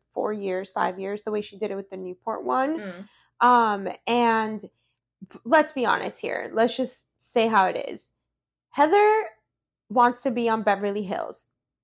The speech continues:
Speaker 1: They're the heavy hitters over there. They spend money, they flash money. She can't do that here at Real Housewives of Orange County when she has a fifty-five million dollar estate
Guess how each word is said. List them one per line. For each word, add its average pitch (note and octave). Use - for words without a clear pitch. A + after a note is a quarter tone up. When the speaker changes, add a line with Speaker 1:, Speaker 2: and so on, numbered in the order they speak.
Speaker 1:
They're A3+
the B3
heavy A#3+
hitters A3
over F#3
there. -
They G3
spend C4
money, A#3+
they G#3
flash G#3+
money. G#3+
She -
can't F4+
do C4+
that A#3+
here G3
at G3+
Real A#3+
Housewives A3+
of G#3+
Orange G3+
County A#3+
when G#3+
she -
has G#3+
a G#3
fifty-five C4+
million A3
dollar G3
estate G#3+